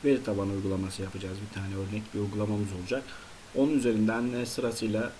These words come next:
Access'te kullanacağımız, en sık kullanacağımız özelliklere bakacağız. E, işte tablolamalar, onların raporlanması, form uygulamaları gibi birçok özelliğe değineceğiz.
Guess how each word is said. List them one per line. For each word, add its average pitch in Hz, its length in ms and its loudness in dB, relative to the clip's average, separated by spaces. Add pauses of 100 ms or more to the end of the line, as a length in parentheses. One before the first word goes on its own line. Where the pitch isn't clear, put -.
(140)
Access'te 113 640 -2 (120)
kullanacağımız, 104 640 -2 (160)
en 110 40 -4
sık - 180 -10
kullanacağımız 95 640 -6
özelliklere 95 560 -6
bakacağız. 113 400 -4 (540)
E, 120 40 -6 (300)
işte - 240 -8 (180)
tablolamalar, 98 760 0 (160)
onların 107 440 2
raporlanması, 104 800 2
form 110 300 4 (1200)
uygulamaları 92 560 0 (120)
gibi 104 160 -4 (600)
birçok 117 260 -4
özelliğe 98 400 0
değineceğiz. 104 420 0